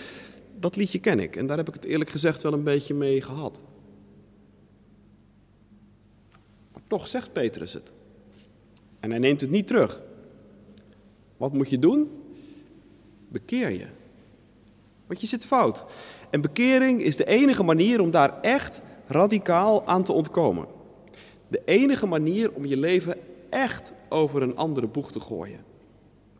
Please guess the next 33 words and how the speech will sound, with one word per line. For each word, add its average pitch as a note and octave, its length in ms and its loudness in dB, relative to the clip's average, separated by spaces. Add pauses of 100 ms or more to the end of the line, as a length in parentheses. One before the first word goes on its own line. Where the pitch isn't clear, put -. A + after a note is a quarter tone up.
(1160)
En B2+ 140 -6
of B2+ 120 -4
bekering D#3+ 460 0
nou D3 220 2
een C3+ 60 0
modieus C3+ 500 4
woord G3 240 4
is F#3 100 -2
of D#3 120 -6
niet, G#3 260 -2 (840)
dat C3+ 160 -2
doet F#3+ 160 0
er - 60 2
even A#2+ 240 4
niet A2+ 140 2
toe. - 200 0 (1400)
Bekering D#3 480 4
is C3+ 120 0
een A#2+ 220 4
grondwoord C#3 580 4
in A2 80 4
de A2+ 60 4
Bijbel. D3+ 400 0 (1400)
En C3 140 -8
bij B2 100 0
dat F3 200 -2
soort D3+ 200 -2
woorden E3+ 420 -2
houden D#3 380 -2
we - 80 -2
in C3+ 100 -2
de C3+ 80 -8
kerk C#3+ 440 -6